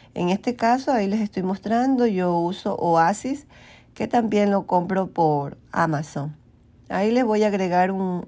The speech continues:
una cucharadita muy pequeñita. Me gusta este,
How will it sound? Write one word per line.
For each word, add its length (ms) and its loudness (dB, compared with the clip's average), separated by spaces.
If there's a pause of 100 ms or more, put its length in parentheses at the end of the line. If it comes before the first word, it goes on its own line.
(120)
una 240 0
cucharadita 600 -2
muy 160 -2
pequeñita. 800 -4 (760)
Me 220 4
gusta 580 2
este, 440 2